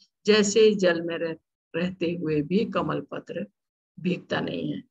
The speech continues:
बिल्कुल जैसे रहता है। वह, जैसे कहा है,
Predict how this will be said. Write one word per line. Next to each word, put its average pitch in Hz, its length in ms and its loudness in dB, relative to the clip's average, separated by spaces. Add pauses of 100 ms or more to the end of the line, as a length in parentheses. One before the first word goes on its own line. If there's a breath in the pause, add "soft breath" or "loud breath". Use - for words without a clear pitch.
(300)
बिल्कुल 208 500 0
जैसे 185 420 -2 (100)
रहता 160 300 -6
है। - 140 -12 (340 soft breath)
वह, 214 220 4
जैसे 185 440 2
कहा 160 260 -4
है, 170 180 -6